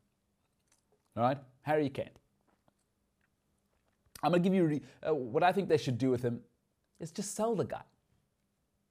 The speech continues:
Sell Harry Kane. Sell Harry Kane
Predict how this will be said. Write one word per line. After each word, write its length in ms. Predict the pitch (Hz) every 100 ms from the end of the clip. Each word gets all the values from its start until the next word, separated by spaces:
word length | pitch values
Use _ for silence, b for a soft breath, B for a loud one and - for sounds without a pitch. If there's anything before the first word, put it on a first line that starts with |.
| _ _ _ _ _ _ _ -
Sell 240 | 240 214
Harry 240 | 190 190
Kane. 240 | 160 - - _ _ _ _ _ _ _ _ _ _ _ _ _ _ _ _ _ _ _ _ _ _ _ _ _ _ _ _ _ _ _ _ _ _ _ - _ _ _ -
Sell 340 | - 151 165
Harry 260 | 123 113 120
Kane 380 | 117 104 113